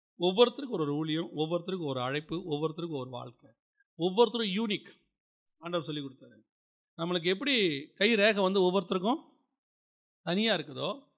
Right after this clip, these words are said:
அதே மாதிரி ஒவ்வொருத்தருக்கும் வாழ்க்கையும் தனியா இருக்குது. ஒருத்தரை மாதிரி இன்னொருத்தர் வாழ்க்கை கிடையவே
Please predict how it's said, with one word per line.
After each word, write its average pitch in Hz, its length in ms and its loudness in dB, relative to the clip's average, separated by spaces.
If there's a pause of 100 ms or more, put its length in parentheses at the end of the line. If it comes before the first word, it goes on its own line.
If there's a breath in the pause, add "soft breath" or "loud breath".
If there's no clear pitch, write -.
(180)
அதே 202 500 4
மாதிரி 214 320 -4
ஒவ்வொருத்தருக்கும் 185 720 -4
வாழ்க்கையும் 185 500 0
தனியா 143 280 -8
இருக்குது. 117 280 -18 (1000)
ஒருத்தரை 196 340 2
மாதிரி 226 300 2
இன்னொருத்தர் 202 240 -2
வாழ்க்கை 180 280 -2
கிடையவே 180 540 -2